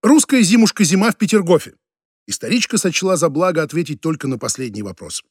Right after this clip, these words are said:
"А, так, э, пятый Б, строимся парами, идем за мной". "Я с Шимоном в пару не встану.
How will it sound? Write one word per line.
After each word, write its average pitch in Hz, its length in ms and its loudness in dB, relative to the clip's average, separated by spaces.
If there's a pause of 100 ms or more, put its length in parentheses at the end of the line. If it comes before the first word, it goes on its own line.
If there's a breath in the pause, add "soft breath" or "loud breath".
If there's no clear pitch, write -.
(280 loud breath)
"А, 208 200 0
так, 196 300 4
э, 208 160 4
пятый 226 280 2
Б, 233 220 6 (440)
строимся 240 540 4
парами, 233 360 4
идем 196 220 2
за 175 80 4
мной". 151 300 0 (720)
"Я 240 260 2
с - 40 2
Шимоном 269 440 4
в - 100 -10
пару 233 240 2
не 233 120 4
встану. 233 500 0